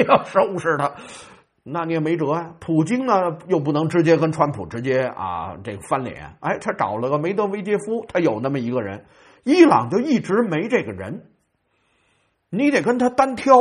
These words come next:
斗嘴，你，你，你得跟他整这事儿啊。所以说呢，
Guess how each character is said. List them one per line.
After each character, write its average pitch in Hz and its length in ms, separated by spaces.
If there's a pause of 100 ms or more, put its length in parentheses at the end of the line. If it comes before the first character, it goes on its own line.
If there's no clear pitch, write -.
(640)
斗 156 200
嘴， 104 420
你， 185 260
你， 233 200 (180)
你 269 80
得 247 180
跟 - 160
他 226 120
整 135 320
这 175 240
事 147 120
儿 127 260
啊。 - 180 (1300)
所 220 220
以 208 80
说 196 180
呢， 170 360